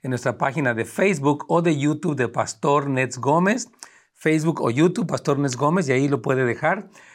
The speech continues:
para que podamos responderle. Aquí estamos para responderle en vivo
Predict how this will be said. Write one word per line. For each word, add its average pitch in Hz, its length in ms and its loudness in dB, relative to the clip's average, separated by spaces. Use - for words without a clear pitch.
para 147 220 0
que 143 100 -4
podamos 131 340 0
responderle. 127 640 -2
Aquí - 340 0
estamos 139 460 -2
para 127 220 -6
responderle 117 580 -4
en 117 160 -4
vivo 131 380 0